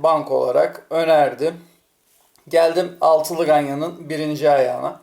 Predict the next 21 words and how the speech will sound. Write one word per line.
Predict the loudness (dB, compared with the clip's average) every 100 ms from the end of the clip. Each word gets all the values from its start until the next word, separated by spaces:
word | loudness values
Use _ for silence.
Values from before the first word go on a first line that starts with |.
| _ _ _ _ _ _ _ _ _ _ _ _ _ -2
On | 0 2
dört | 0 0
otuzda | -6 -6 -4
startı | -2 2 0 0 -4
verilecek. | -4 -4 -2 -2 -2 -2
Altılı | 0 0 0 0
ganyana | 2 2 0 -2 -2
üç | -4 -2
yaşlı | 0 0 -2 -8
İngilizlerin | -6 -6 -4 0 0 0
şartlı | 0 0 -2 -4 -4 -4
bir | -4 -2 -2
bir | -4
mücadelesi, | -6 0 2 2 4 2 2 -2 -8 -10
bin | -8 0
dört | 0 0 -6
yüz | -8
metre | -4 -4 -2 -2 -2 -6 _ _ _ -6
kum | -6 -4
pistte | -8 -4 0
gerçekleşecek. | 2 2 0 -6 -8 -10 -10 -10 -10